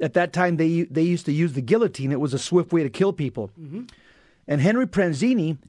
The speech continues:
Speaker 1: consistently refused to repent or confess his sins to a priest and admit his sin and his crime. He was obstinate.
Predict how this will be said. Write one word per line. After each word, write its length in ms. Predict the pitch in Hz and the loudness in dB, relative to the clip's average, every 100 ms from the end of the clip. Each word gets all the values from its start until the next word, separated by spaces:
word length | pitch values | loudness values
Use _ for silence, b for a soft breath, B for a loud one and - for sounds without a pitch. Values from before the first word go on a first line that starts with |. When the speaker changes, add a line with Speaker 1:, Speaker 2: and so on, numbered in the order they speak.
| _ | _
Speaker 1:
consistently 1000 | - 202 175 - - 285 262 277 277 269 | 0 2 2 -2 0 0 2 0 2 2
refused 540 | 202 156 208 240 220 | 2 2 2 2 2
to 80 | 208 | 0
repent 580 | 160 139 196 220 175 - b b b b b | 0 2 0 2 0 -4 b b b b b
or 160 | 170 | 0
confess 540 | 160 160 135 196 208 - | 2 -2 0 0 0 0
his 120 | 156 | -2
sins 300 | - 202 165 | 0 0 2
to 100 | 170 | 0
a 60 | 143 | 0
priest 460 | - 196 208 - b b b 151 | 2 2 2 -4 b b b 0
and 140 | 156 | 0
admit 260 | 151 180 202 | 2 4 2
his 160 | 151 | 0
sin 300 | - 220 208 | 0 0 0
and 100 | 151 | 0
his 160 | 139 - | -2 -4
crime. 540 | - 196 190 120 107 - b b _ | 0 0 0 -4 -8 -16 b b _
He 140 | 208 | 2
was 200 | 190 135 _ | 2 0 _
obstinate. 640 | 185 214 240 - 254 277 | 2 2 0 -2 0 0